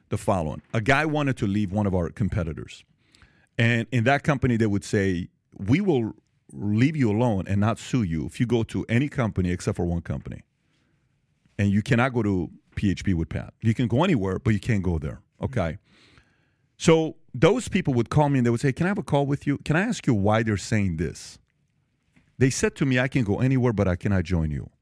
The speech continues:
"Why is that?" I said, "Why do you think?" "I don't need to tell you. Why do you think?" "Well, I don't know. I, I, I, it's now everybody is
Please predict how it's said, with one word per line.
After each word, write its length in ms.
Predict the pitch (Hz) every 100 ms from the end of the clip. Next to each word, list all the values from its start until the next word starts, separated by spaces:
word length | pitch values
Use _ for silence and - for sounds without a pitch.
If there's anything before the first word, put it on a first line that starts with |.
| _
"Why 200 | - -
is 200 | 220 185 85
that?" 200 | 71 110 _ _ _ _ _ _ _ -
I 80 | 123
said, 220 | - 135 _ _ -
"Why 180 | 302 330
do 40 |
you 120 | 196
think?" 460 | - 95 71 - - _ _ _ _ _ _ _
"I 80 | 131
don't 120 | 190
need 120 | 143 107
to 80 |
tell 180 | 87 123
you. 80 | 107
Why 160 | 107 143
do 80 |
you 100 | 135
think?" 340 | 120 78 60 - _ _ _ _ _
"Well, 120 | - 120
I 60 |
don't 160 | 165 104
know. 160 | 101
I, 140 | 107 107
I, 120 | 104 107 110 -
I, 100 | 113 127
it's 300 | 113 104 -
now 180 | 123 139
everybody 460 | 131 127 120 113
is 100 | 101